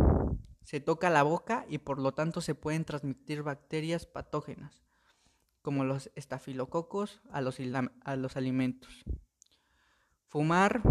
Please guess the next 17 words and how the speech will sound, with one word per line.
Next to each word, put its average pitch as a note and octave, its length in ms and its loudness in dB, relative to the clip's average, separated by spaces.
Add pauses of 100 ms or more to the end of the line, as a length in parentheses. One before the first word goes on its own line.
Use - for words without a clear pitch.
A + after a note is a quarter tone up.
favorece D3+ 500 2
la C#3 240 0
tos F3 360 -2 (160)
y D#3 80 -4
los C#3+ 220 -4
estornudos. E3+ 720 0 (1600)
Las D3+ 180 4
cenizas G3+ 760 4 (560)
y E3 100 0
las D3+ 220 4
colillas F3 500 4
pueden F3 340 2
caer D#3+ 320 2
en E3+ 120 2
los D#3 140 -2
alimentos D3 640 0
contaminándolos. C#3 1080 -4